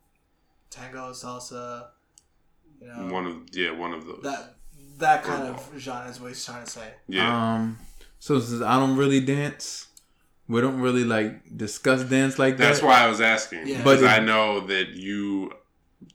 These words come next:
Speaker 2: I'm
Speaker 3: Yeah.
Speaker 2: assuming that you
Speaker 3: I don't,
Speaker 2: don't dance.
Speaker 3: no, I
Speaker 1: Would
Speaker 3: don't
Speaker 1: you go,
Speaker 3: dance.
Speaker 1: would you
Speaker 2: Yeah.
Speaker 1: go to a class?
Speaker 3: I would do a class.
Speaker 1: 'Cause I, I did a class once,
Speaker 3: Yeah.
Speaker 1: and, and I, I'm, I'm pretty confident with my dancing,
Speaker 3: You
Speaker 1: but
Speaker 3: weren't before?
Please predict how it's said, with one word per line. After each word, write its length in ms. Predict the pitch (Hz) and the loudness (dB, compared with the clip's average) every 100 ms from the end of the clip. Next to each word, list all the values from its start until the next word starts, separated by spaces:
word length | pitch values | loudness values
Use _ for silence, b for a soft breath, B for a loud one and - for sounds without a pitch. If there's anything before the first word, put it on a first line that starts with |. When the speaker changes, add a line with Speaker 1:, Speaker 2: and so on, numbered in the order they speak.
| _ | _
Speaker 2:
I'm 240 | - - 123 | 2 4 4
Speaker 3:
Yeah. 60 | |
Speaker 2:
assuming 500 | 107 98 120 101 92 87 | 2 2 0 0 -2 -4
that 120 | 85 | -6
you 140 | 87 | -4
Speaker 3:
I 100 | 123 | -2
don't, 140 | 120 120 | 0 0
Speaker 2:
don't 100 | 80 | -4
dance. 260 | 82 80 117 | -6 -6 -2
Speaker 3:
no, 80 | 113 | 0
I 60 | |
Speaker 1:
Would 40 | 113 | 2
Speaker 3:
don't 100 | 113 | 0
Speaker 1:
you 60 | 185 | 2
go, 180 | 185 185 | 2 2
Speaker 3:
dance. 100 | 160 | 0
Speaker 1:
would 100 | 156 | 0
you 60 | |
Speaker 2:
Yeah. 80 | 151 | 2
Speaker 1:
go 60 | 180 | 2
to 100 | 165 | 0
a 100 | 135 | -2
class? 680 | - 139 117 101 - - _ _ _ _ _ _ _ _ _ _ _ - | -6 -8 -8 -10 -16 -18 _ _ _ _ _ _ _ _ _ _ _ 0
Speaker 3:
I 100 | 131 | 2
would 160 | 143 135 | 4 4
do 140 | 127 | 4
a 40 | 113 | 4
class. 680 | 123 101 98 110 - - _ _ _ | -2 -2 -4 -10 -16 -20 _ _ _
Speaker 1:
'Cause 140 | 147 | -12
I, 360 | 147 156 156 151 | -4 -4 -2 -4
I 40 | |
did 140 | 135 175 | -2 -4
a 60 | |
class 340 | 170 170 170 - | -4 -4 -4 -4
once, 320 | 185 190 196 | -4 -4 0
Speaker 3:
Yeah. 120 | 117 | 0
Speaker 1:
and, 200 | 104 90 - | 0 -4 -12
and 220 | 143 135 _ | -12 -12 _
I, 200 | 143 139 135 _ | -8 -8 -10 _
I'm, 140 | 143 131 _ _ | -16 -16 _ _
I'm 200 | 151 143 123 | -12 -12 -12
pretty 300 | - 139 143 | -10 -8 -6
confident 480 | 143 147 147 151 | -6 -10 -10 -12
with 160 | 139 131 | -12 -14
my 120 | 127 | -16
dancing, 520 | 113 120 123 143 139 | -14 -16 -14 -16 2
Speaker 3:
You 80 | 135 | 6
Speaker 1:
but 40 | 127 | 6
Speaker 3:
weren't 200 | 120 113 | 6 0
before? 360 | 110 135 127 | 0 0 0